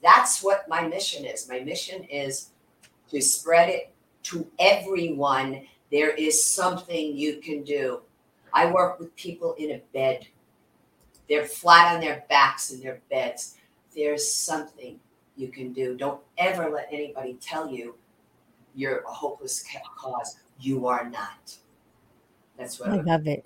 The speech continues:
Speaker 2: That's beautiful. Yep. That's the worst thing you could do is, is not move.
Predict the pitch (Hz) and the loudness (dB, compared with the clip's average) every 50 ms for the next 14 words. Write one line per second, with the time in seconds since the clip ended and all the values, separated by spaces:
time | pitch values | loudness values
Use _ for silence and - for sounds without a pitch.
0 | _ - 165 165 - - - - - 175 180 180 175 170 - - 156 143 147 - | _ -2 0 0 0 -2 -10 -2 4 6 8 8 8 6 4 2 -2 -2 -2 -4
1 | - - 175 175 185 - - _ _ _ _ - 185 180 180 - 175 160 151 156 | -2 2 6 6 6 6 4 _ _ _ _ 2 2 2 4 4 4 4 8 8
2 | 180 202 214 208 - - 214 208 202 190 - - - 185 175 156 180 180 170 165 | 8 8 8 6 2 0 2 2 2 2 0 -2 -2 -2 2 4 6 6 6 6
3 | 165 160 156 143 - - - - 175 151 139 143 160 160 160 160 151 - 175 165 | 4 2 0 0 -4 -6 -4 -2 -2 -2 -2 0 0 0 2 0 0 0 0 2
4 | 160 156 151 147 139 - | 2 2 0 -2 -6 -8